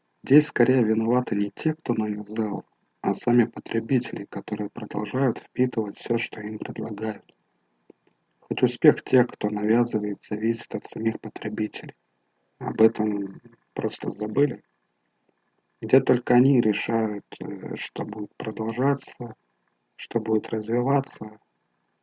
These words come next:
а от чего они откажутся. Мы научились ежедневно делать свой выбор. Нам хорошо или плохо, добрые мы сегодня или злые, ближе к нам ангелы или демоны,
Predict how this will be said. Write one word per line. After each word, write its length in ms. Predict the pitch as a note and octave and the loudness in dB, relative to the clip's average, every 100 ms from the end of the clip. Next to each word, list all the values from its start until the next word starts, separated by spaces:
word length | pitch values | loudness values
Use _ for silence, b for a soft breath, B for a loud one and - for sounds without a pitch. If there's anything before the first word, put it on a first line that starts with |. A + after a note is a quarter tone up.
| _ _ _ _ _ _ _ - | _ _ _ _ _ _ _ -4
а 120 | C3 | 2
от 120 | B2+ | 2
чего 320 | - C3 B2 | 6 10 10
они 200 | B2 A2 | 8 2
откажутся. 720 | G#2+ - - G#2+ G2+ G2 - - _ _ _ _ _ _ _ _ _ _ _ _ _ _ _ _ _ _ _ _ - | -4 -6 -4 -4 -4 -10 -14 -20 _ _ _ _ _ _ _ _ _ _ _ _ _ _ _ _ _ _ _ _ 0
Мы 160 | B2+ | 6
научились 600 | B2+ A2 A2+ B2 A#2 - A2+ | 8 8 4 2 2 0 0
ежедневно 720 | G#2+ A2 G#2 A#2 A#2+ A2+ G2+ | 0 -2 0 0 0 -2 -8
делать 380 | A2+ A#2 A2 | -8 -6 -8
свой 340 | - - A2+ G#2+ | -8 -6 -4 -2
выбор. 380 | A#2 A2 - - _ _ _ _ _ _ _ _ - | -4 -4 -8 -10 _ _ _ _ _ _ _ _ 4
Нам 200 | A2+ G#2 | 6 6
хорошо 540 | - G#2+ F#2+ - A#2+ | 0 -4 -2 0 2
или 180 | G#2 - | 2 -4
плохо, 580 | - B2+ C3+ B2+ B2 - _ _ _ | -6 -2 -2 -2 -10 -14 _ _ _
добрые 500 | - A#2 A#2 A2+ A2 | -6 2 4 4 0
мы 200 | G#2+ G#2+ | 0 -4
сегодня 500 | - G#2+ G#2+ G#2+ A2 G#2 | -4 -6 -2 -2 -2 -6
или 140 | G2+ | -6
злые, 440 | G#2 A2+ B2+ C#3 B2 _ _ _ - _ _ _ _ - | -4 -4 -2 -2 -4 _ _ _ -20 _ _ _ _ -14
ближе 420 | A#2 B2 C3 A2 | 2 8 8 6
к 140 | - A2+ | 0 2
нам 180 | G#2+ | 2
ангелы 520 | A2 G#2+ G#2 G#2+ G#2+ G2+ | 2 0 0 -6 -6 -6
или 120 | G#2 | -8
демоны, 580 | - B2 C3+ B2 A#2 | 2 4 4 2 0